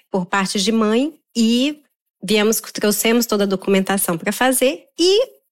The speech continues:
uma outra parte do projeto era meu marido, que tem um espanhol fluente, né? Ele fazer um mestrado aqui.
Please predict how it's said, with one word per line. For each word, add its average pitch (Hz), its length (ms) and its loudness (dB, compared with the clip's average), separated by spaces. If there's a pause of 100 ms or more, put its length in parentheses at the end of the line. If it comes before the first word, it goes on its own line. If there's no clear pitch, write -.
(140)
uma 330 340 0
outra 240 320 0
parte 208 340 -4
do 226 100 -2
projeto 247 580 0
era 226 160 2
meu 220 140 0
marido, 226 420 0 (320)
que 320 80 0
tem 262 260 2
um 269 120 4
espanhol 233 600 2
fluente, 190 680 0
né? 196 340 0
Ele 220 220 2
fazer 254 320 0
um 226 60 4
mestrado 233 480 0
aqui. 247 400 -2